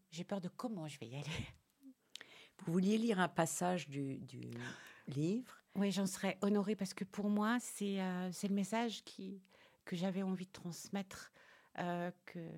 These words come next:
Speaker 1: que mes guides m'ont demandé de vous transmettre. Donc, euh, voilà, je, je vais me permettre de vous lire cela. « Je croyais jusqu'alors que l'amour était reliance,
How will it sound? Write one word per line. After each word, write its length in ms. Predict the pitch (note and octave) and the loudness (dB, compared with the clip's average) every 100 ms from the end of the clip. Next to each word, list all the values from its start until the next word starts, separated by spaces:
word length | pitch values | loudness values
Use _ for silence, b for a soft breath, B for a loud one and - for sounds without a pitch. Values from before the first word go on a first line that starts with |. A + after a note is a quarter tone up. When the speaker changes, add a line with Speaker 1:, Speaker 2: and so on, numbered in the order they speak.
| E3 - | -14 -10
Speaker 1:
que 100 | E3 | -4
mes 140 | F3+ | -4
guides 260 | - F#3+ F#3+ | -2 -2 0
m'ont 100 | F#3 | -2
demandé 360 | F3+ F3 E3+ | -2 -4 -4
de 60 | F#3+ | -4
vous 100 | F#3 | -6
transmettre. 580 | - D#3 C#3+ E3 E3+ - | -10 -12 -8 -8 -8 -8
Donc, 220 | F3+ - | -8 -6
euh, 60 | E3+ B B - | -8 B B -2
voilà, 200 | F3 F#3 | 2 4
je, 120 | F#3 - | 2 -2
je 220 | D#3 - | -4 0
vais 80 | E3+ | 0
me 60 | F3 | 2
permettre 360 | F3+ F#3 F3+ | 4 2 2
de 60 | F3 | 0
vous 80 | E3 | 0
lire 160 | D#3+ | -2
cela. « 220 | - D#3+ E3 - _ _ _ _ _ _ _ _ B B B B B B B B | -6 -6 -8 -12 _ _ _ _ _ _ _ _ B B B B B B B B
Je 120 | - | 0
croyais 360 | G3 A#3 A3 B3+ | 6 8 10 8
jusqu'alors 600 | A#3+ - A3 A3 B3 C4 | 6 4 4 8 8 6
que 120 | - | 4
l'amour 400 | G3+ G3+ A3 A3+ | 6 8 10 8
était 320 | G3 - G3 F#3+ | 6 6 4 6
reliance, 840 | - G3 E3+ E3+ D#3+ - - | 6 6 6 4 2 -2 -10